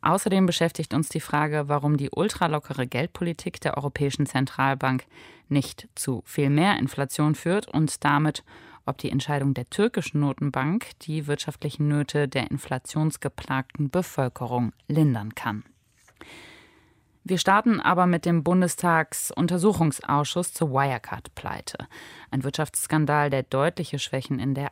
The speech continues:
Aufsicht gezeigt hat und Fragen aufgeworfen hat, ob auch die Politik zu lange die Augen verschlossen hat vor den Berichten der Zeitung Financial Times, die schon Jahre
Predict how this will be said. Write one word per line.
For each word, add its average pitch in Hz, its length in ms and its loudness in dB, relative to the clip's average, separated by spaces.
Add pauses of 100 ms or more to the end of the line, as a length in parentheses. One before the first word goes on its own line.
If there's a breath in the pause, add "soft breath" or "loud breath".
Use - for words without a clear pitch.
Aufsicht 123 520 -4
gezeigt - 540 -6
hat - 420 -4
und 147 100 -2
Fragen 151 400 0
aufgeworfen 151 680 0
hat, 151 180 0 (440 loud breath)
ob - 140 -8
auch - 140 -4
die 156 100 -6
Politik - 760 -4
zu - 140 -6
lange 151 320 4
die 127 200 -2
Augen 151 240 4
verschlossen 135 560 -4
hat 170 160 0
vor 170 120 -2
den 165 140 2
Berichten 151 480 0
der 151 140 0
Zeitung 151 340 0
Financial 147 540 0
Times, 135 480 0 (500 loud breath)
die 180 140 2
schon 180 400 4
Jahre 156 500 2